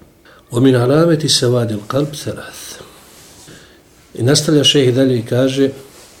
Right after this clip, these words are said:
"A tri su znaka da je cr-, srce čovjeka potamnilo i pocrnilo. Prvo je da osjeća da nema snage da se izvuče iz grijeha u koji je zapao.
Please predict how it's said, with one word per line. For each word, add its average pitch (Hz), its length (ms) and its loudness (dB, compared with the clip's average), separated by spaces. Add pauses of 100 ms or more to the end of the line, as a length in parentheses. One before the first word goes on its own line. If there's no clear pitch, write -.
(1000)
"A - 100 -6
tri 147 340 4
su 120 200 0
znaka 127 680 0 (440)
da 110 120 -4
je 110 80 -2
cr-, 139 340 -4
srce - 460 -4
čovjeka 123 420 -2
potamnilo 113 880 -2
i 107 60 -4
pocrnilo. 107 520 -8 (1500)
Prvo 151 300 4
je 139 240 2 (1120)
da 117 220 -2
osjeća 131 480 0
da 113 140 0
nema 131 480 2
snage 127 680 0
da 117 120 -2
se 117 180 0
izvuče 113 420 -2
iz 107 140 0
grijeha 113 380 -2
u 101 140 -6
koji 101 200 -8
je 98 80 -10
zapao. 87 300 -12